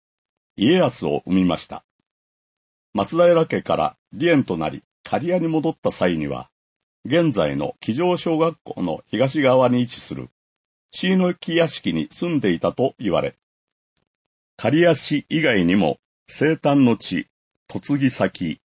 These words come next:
家康との関係地、菩提寺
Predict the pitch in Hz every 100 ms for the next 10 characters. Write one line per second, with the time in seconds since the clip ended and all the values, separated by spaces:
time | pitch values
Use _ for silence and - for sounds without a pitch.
0 | _ - 104 156 160 143 - - 127 78
1 | - - 110 135 - 101 73 - - _
2 | _ _ _ _ - 92 135 147 95 82